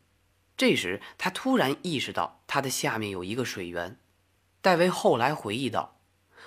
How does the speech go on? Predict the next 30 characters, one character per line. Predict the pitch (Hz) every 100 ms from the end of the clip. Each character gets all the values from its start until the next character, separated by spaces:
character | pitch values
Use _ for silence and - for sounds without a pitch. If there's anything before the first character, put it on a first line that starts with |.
| -
：“我 | 120
当 | 127 160
时 | 156 120 120 - _
一 | - 143
下 | 190 165 120
就 | 104
坐 | - 180
了 | 95
下 | - 92
去。” | - - _ _ _ _ _
抬 | - 117
起 | -
头 | 98
说 | 98 104 - _ _ _ _ -
：“我 | 107
的 | 101
上 | 107 117 104
帝， | 110 - _ -
我 | 113
想 | 110 95 - - -
我 | 110
知 | 95 - 180 175
道 | 107 - _ _ _
他 | - 110 98
是 | 92
什 | - 95
么 | 95
意 | 98 95
思 | -
了。” | 67 -